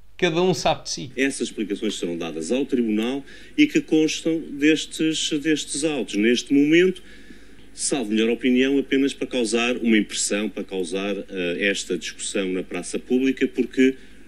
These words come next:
Speaker 2: não é, se leram a indiciação, perceberão que é, eh, um facto metido a martelo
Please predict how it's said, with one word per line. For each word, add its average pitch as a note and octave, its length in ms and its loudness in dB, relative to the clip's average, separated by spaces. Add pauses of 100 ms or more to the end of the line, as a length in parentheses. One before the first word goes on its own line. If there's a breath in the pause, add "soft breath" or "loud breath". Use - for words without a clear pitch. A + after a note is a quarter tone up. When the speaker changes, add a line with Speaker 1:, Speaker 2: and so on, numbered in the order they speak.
Speaker 2:
não C3+ 360 4
é, G2 640 0
se - 200 -6
leram B2+ 320 6
a G2+ 60 2
indiciação, A#2 720 -2
perceberão B2+ 840 2 (480 loud breath)
que C#3 380 6
é, B2 380 2
eh, G2+ 400 2
um A2+ 340 2
facto - 560 -6
metido F#2+ 420 -4
a A2 60 0
martelo C3 560 0